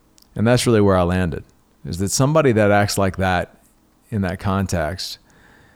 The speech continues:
really deserves compassion, as we all do. But that's somebody that's really coming from a place that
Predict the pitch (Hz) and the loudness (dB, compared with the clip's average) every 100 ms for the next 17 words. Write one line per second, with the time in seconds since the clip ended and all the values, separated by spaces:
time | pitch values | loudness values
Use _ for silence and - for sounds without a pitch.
0 | _ _ _ _ _ - 117 160 127 101 | _ _ _ _ _ 0 4 4 4 2
1 | 90 98 90 - 85 92 78 - - - | 2 2 0 -2 -2 -2 -2 -6 -12 -16
2 | - _ _ - 92 85 92 87 87 80 | -20 _ _ -8 -6 -4 -4 -4 -4 -6
3 | 71 78 50 - - _ _ _ _ _ | -6 -8 -10 -14 -20 _ _ _ _ _
4 | - - 120 - 139 123 104 90 80 90 | -8 -2 0 0 0 2 2 0 -4 -2
5 | 101 98 87 - _ _ _ _ - 139 | 0 0 -2 -6 _ _ _ _ 0 2
6 | 143 123 110 95 107 101 95 - - 131 | 2 2 2 2 2 2 2 0 -4 -8
7 | 87 101 98 90 | -2 0 0 -4